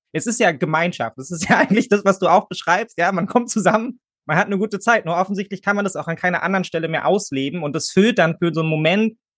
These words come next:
hatte ich auch den Eindruck, so, die waren auch so happy, da irgendwie alle zusammen zu sein und jetzt sieht man uns endlich mal und es lässt sich nachvollziehen.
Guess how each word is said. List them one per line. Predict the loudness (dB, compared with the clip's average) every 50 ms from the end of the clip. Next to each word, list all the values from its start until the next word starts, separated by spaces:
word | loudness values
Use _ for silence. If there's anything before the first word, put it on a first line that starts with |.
| _
hatte | -4 -2 -2
ich | 2 4
auch | 4 4 4
den | 2 -2 0
Eindruck, | 2 2 2 2 2 2 0 0
so, | 0 -4
die | -4 0 2
waren | 4 4 4 4 2
auch | -2 -4
so | -4 -6 -4
happy, | -4 -4 -4 -2 -4 -2
da | 0 0 0
irgendwie | 0 -4 -4 -4 -2
alle | -2 0 -2 -2
zusammen | -6 -6 0 0 2 2 0 -4
zu | -8 -6
sein | -2 0 0 0 0 -2
und | -4 -6
jetzt | -8 -10 -8 -10
sieht | -10 -6 0
man | 0 0 0
uns | 0 -2 -2
endlich | -2 -4 -2 -4 -6 -2 2
mal | 4 4 4 4 2
und | 0 -4 -4
es | 2
lässt | 2 2 2 2 -2
sich | -4 -2
nachvollziehen. | 2 2 2 2 0 -4 -6 -6 -6 -8 -6 -6 -6 -8 -10